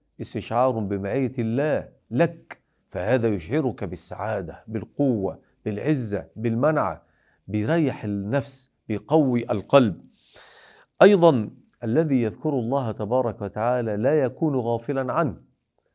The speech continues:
بل حياته كلها ذكر الله. وربنا سبحانه وتعالى مدح أهل الإيمان فقال:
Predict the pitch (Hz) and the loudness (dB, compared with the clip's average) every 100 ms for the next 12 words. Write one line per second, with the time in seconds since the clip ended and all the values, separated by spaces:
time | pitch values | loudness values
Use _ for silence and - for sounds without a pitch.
0 | _ _ _ 95 90 90 127 160 190 175 | _ _ _ -10 -8 -4 0 2 4 2
1 | - 190 202 160 139 156 185 110 95 127 | 0 2 4 2 2 4 4 2 2 2
2 | 196 156 135 120 131 170 92 - _ _ | 4 2 2 2 2 2 0 -6 _ _
3 | _ _ _ _ 98 101 101 95 - - | _ _ _ _ -4 0 0 0 -6 -12
4 | 104 95 147 131 - 95 - 131 110 107 | -8 -2 0 0 -4 -8 -4 -2 -2 -2
5 | 113 117 110 147 123 - - 139 113 98 | 0 0 2 0 0 -2 -4 -4 -4 -6
6 | 101 104 117 107 92 117 127 | -6 -4 -4 -6 -6 0 2